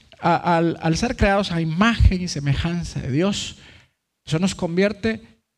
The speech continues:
en personas o en seres diferentes a los animales o a las plantas.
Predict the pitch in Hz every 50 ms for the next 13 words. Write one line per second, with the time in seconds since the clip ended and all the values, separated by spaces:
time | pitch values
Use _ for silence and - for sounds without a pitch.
0 | _ _ _ _ _ _ - 143 131 - - 143 160 180 180 170 - - - -
1 | 151 139 135 139 139 135 - 147 156 151 151 - - 151 139 151 - - 170 196
2 | 277 302 294 - 196 156 139 - - - - 131 - 131 131 127 131 127 127 139
3 | 147 143 139 131 131 131 127 123 131 - - - - 170 165 156 151 139 127 123
4 | 127 - - - - - - - - -